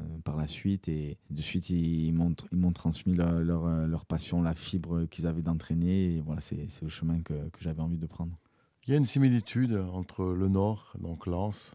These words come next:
Speaker 2: et, et Bastia et la Corse, au niveau
Speaker 1: Oui.
Speaker 2: de, au niveau de l'engouement du, du football.
Speaker 1: Au niveau de l'engouement, au niveau des valeurs, il y a énormément de similitudes. C'est des gens très accueillants, très passionnés, euh,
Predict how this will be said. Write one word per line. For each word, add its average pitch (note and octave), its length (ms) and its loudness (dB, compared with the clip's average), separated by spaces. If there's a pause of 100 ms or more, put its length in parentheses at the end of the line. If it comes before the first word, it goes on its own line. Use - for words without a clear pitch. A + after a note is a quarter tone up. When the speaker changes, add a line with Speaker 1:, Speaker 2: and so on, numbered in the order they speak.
(100)
Speaker 2:
et, F#2 320 -2 (400)
et F#2 60 -6
Bastia F2 440 -2
et F#2 60 0
la E2+ 100 -2
Corse, - 400 -8 (480)
au G2 40 -4
niveau G2 160 8
Speaker 1:
Oui. A2 200 12
Speaker 2:
de, G#2+ 60 12
au G2+ 100 12
niveau F#2+ 200 10
de A2 60 6
l'engouement G2+ 500 4
du, F#2 140 -8
du F2 180 -8
football. F2+ 260 0
Speaker 1:
Au - 40 6
niveau G2 180 6
de G2 40 8
l'engouement, G2+ 520 8
au G2+ 40 8
niveau F#2+ 240 6
des F#2 120 2
valeurs, F#2 360 4
il F#2+ 40 0
y F2+ 40 2
a F2 80 2
énormément F#2 460 2
de F2+ 80 -4
similitudes. F2+ 500 -4
C'est - 120 -8
des E2 180 -4
gens E2 160 -2
très E2+ 200 -4
accueillants, F2 600 0
très - 160 -6
passionnés, F2 760 0
euh, D#2+ 160 -4